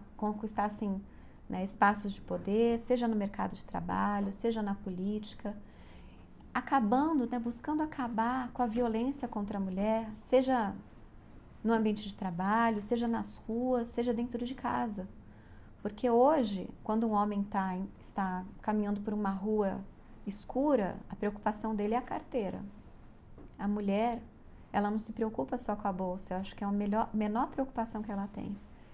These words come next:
Ela se preocupa primeiro com a integridade física dela, o medo de, é,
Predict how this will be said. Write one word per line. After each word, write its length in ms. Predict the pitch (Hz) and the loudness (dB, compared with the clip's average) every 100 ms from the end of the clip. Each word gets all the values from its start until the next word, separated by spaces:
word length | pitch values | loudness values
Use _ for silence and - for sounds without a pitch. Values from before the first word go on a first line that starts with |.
| - - | -18 -8
Ela 260 | - 202 214 | -2 0 0
se 160 | - | -4
preocupa 420 | - 233 233 233 233 | 0 2 2 -2 -2
primeiro 380 | 240 220 214 | -2 -2 -2
com 140 | 226 220 | -2 -6
a 20 | |
integridade 560 | 233 214 214 208 214 - | -4 -6 -4 -4 -4 -6
física 500 | - 240 240 202 175 | -6 -4 -4 -6 -4
dela, 340 | 175 160 165 196 - | -4 -4 -6 -10 -6
o 60 | 196 | -2
medo 340 | 202 208 208 | 2 2 0
de, 300 | 190 196 190 196 - - - - - - - | -4 -4 -6 -8 -14 -18 -18 -18 -18 -14 -8
é, 460 | 185 180 165 - | -6 -6 -6 -10